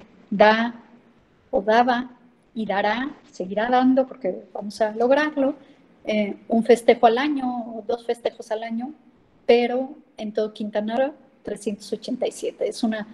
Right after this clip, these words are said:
sorpresa enorme. Y Yucatán, bueno,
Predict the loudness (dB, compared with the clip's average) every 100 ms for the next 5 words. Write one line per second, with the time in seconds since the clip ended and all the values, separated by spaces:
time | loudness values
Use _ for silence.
0 | -18 -2 0 2 0 0 -2 -8 -8 -2
1 | 0 2 0 -2 -12 -18 _ -20 -20 -20
2 | _ _ _ 2 4 8 6 6 -2 -2
3 | -4 -4